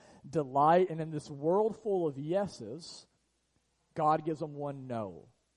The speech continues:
And here's the no, Genesis two sixteen and seventeen. I'll just read it to you. It says, "And the Lord God commanded the man, 'You are free to eat from any tree in the garden, but you must not eat from the tree of the knowledge of good and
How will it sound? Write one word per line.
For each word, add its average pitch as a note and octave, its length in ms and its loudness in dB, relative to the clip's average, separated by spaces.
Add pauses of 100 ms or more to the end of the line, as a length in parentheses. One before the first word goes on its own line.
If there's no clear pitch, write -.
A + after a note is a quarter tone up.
(300)
And C#3+ 80 -10
here's F3+ 280 0
the E3 80 -2
no, D3 300 2
Genesis D3 360 -10
two D#3+ 240 -2
sixteen - 400 -6
and C3+ 160 -12
seventeen. B2+ 320 -6
I'll G#2+ 80 -10
just A#2+ 160 -14
read C#3 160 -4
it A#2+ 140 -8
to C#3 80 -8
you. G2+ 240 -10 (1120)
It F#3 80 -2
says, E3 80 -6
"And F3+ 100 -2
the E3+ 80 0
Lord F#3 300 0
God F#3 260 6
commanded F3+ 300 0
the D#3 60 -4
man, E3 260 0
'You E3+ 120 0
are D3+ 60 2
free F#3+ 280 2
to F3 120 0
eat F3 160 4
from D#3+ 160 -10
any F#3 180 -6
tree F#3 220 -2
in D#3+ 60 -2
the C#3+ 80 -8
garden, D3+ 340 0
but C3 200 -8
you D3+ 80 -6
must F#3 260 0
not E3+ 220 0
eat D#3+ 160 -4
from D#3+ 80 -16
the D3+ 80 -6
tree E3+ 160 -6
of D#3 80 -2
the D3+ 40 -6
knowledge D3 360 -2
of C3 260 -4
good F#3 220 0
and F3 120 -2